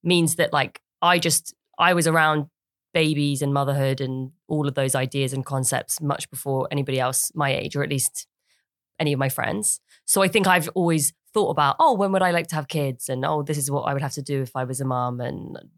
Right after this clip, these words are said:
"Change nappies," and all that kind of stuff. It's just been an awareness that I've had for a long time. And I think I always thought I would like to have a baby at a similar time to you because it seemed so great. Now, I,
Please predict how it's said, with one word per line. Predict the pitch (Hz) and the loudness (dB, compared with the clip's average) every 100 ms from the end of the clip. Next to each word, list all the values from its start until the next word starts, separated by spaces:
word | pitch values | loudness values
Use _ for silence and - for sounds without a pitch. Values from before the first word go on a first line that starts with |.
| _ | _
"Change | - 156 131 | -4 -2 0
nappies," | 147 127 131 | -2 -2 -4
and | 139 | -2
all | 139 | 0
that | 135 | -2
kind | 135 | -4
of | 127 | -6
stuff. | - 131 - _ - | -4 -6 -10 _ -4
It's | 208 | 0
just | 269 | 0
been | - 190 | 2 4
an | 175 | 4
awareness | 165 165 156 147 | 4 4 4 2
that | 151 | 0
I've | 139 | -2
had | 143 131 | -2 -4
for | 143 | -2
a | 139 | -2
long | 135 135 | -2 -2
time. | 135 110 170 165 _ - | -4 -4 -6 -10 _ -6
And | 151 | -2
I | |
think | 147 160 | 0 0
I | 147 | -2
always | - 165 160 143 | -2 0 0 -2
thought | - 143 - | -2 -2 -2
I | |
would | 139 | -2
like | 139 135 | -2 -4
to | 131 | -6
have | 131 | -8
a | |
baby | 131 131 127 | -4 -4 -6
at | - - | -10 -6
a | |
similar | - 139 135 | -2 0 -2
time | 131 131 | -2 -4
to | - | -6
you | 143 - - | -8 -8 -10
because | 143 - 135 | -12 -8 -6
it | 135 | -4
seemed | - 135 127 | -4 -4 -4
so | 131 | -4
great. | 127 - - _ _ _ _ _ - | -2 -6 -8 _ _ _ _ _ 0
Now, | 190 180 135 175 226 _ _ | 4 4 4 0 -4 _ _
I, | - | -10